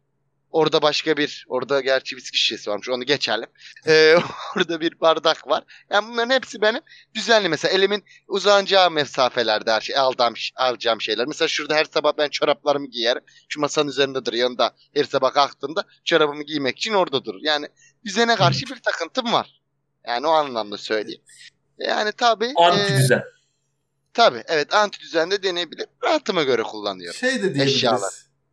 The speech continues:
Speaker 3: Ee, nasıl ergonomik hissediyorsa öyle yapıyor. Yani içinde bir mimar var arkadaşımızın.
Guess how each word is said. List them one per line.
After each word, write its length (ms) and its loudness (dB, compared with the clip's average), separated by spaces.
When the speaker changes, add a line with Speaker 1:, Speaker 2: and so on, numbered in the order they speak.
Speaker 3:
Ee, 360 -4
nasıl 400 -4
ergonomik 560 2
hissediyorsa 840 -4
öyle 260 0
yapıyor. 520 -6
Yani 220 -8
içinde 320 -4
bir 120 -4
mimar 380 -2
var 160 2
arkadaşımızın. 880 -6